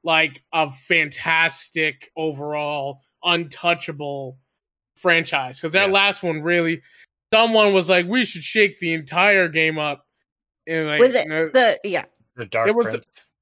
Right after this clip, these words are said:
Speaker 1: I think so. Like, you will
Speaker 4: Yeah.
Speaker 1: never die in this escort mission. Like, oh,
Speaker 2: What about
Speaker 1: God.
Speaker 2: that award-winning, uh,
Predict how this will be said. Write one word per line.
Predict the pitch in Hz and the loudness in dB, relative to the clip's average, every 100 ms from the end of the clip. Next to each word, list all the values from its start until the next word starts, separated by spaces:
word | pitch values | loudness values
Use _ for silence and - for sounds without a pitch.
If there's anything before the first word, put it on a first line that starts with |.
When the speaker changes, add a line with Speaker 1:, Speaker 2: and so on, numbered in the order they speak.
| _ - | _ -20
Speaker 1:
I | 127 | -10
think | - 190 202 | -2 -2 0
so. | 226 226 208 | 0 2 2
Like, | 185 160 | 0 -2
you | 170 | -2
will | 190 | 0
Speaker 4:
Yeah. | |
Speaker 1:
never | 220 226 233 | 0 0 0
die | 190 190 196 196 | 2 4 6 4
in | 185 | 2
this | 175 156 | -4 -4
escort | 160 175 - 180 | -2 -2 -2 -6
mission. | 165 170 170 170 160 | -4 -6 -6 -8 -8
Like, | 151 151 | -10 -4
oh, | 175 175 151 | 2 2 2
Speaker 2:
What | 139 | -2
about | 127 131 | -6 -2
Speaker 1:
God. | 139 156 | 0 0
Speaker 2:
that | 160 | -2
award-winning, | 139 156 147 143 139 127 | -2 -4 -4 -6 -6 -4
uh, | 117 107 98 | -4 -4 -8